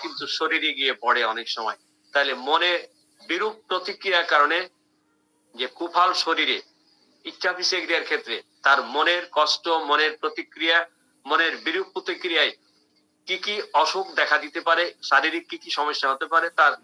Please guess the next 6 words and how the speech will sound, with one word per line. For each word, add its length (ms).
কিছু 280
নমুনা 360
আমরা 240
দেখে 240
আসতে 260
পারি। 280